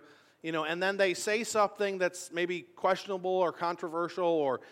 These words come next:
somebody finds, like, a video of them from, like, thirty years ago or some picture or whatnot, and then all of a sudden the public perception changes and it's like, "Oh,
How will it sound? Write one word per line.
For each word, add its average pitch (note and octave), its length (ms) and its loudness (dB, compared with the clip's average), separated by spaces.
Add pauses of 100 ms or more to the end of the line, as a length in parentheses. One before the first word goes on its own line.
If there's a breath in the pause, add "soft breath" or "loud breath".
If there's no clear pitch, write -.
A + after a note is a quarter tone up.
(180 loud breath)
somebody G3 360 2
finds, F#3 520 2
like, E3 200 2
a D#3+ 80 0
video F#3+ 440 2
of F3+ 160 4
them F3 360 2
from, E3+ 200 -2
like, E3 200 0
thirty F3+ 260 0
years E3+ 300 0
ago E3+ 460 2
or C#3+ 180 0
some E3+ 200 -4
picture - 400 -6
or F3 280 2
whatnot, D#3 580 0 (600 loud breath)
and E3+ 120 0
then A3 120 2
all B3 160 4
of C#4 60 2
a A#3+ 40 0
sudden A3 260 2
the F#3 60 0
public G#3+ 380 2
perception F#3+ 480 0
changes F#3+ 340 -2
and D#3+ 60 -6
it's D3 100 -10
like, D3 260 -2
"Oh, D#3 360 -2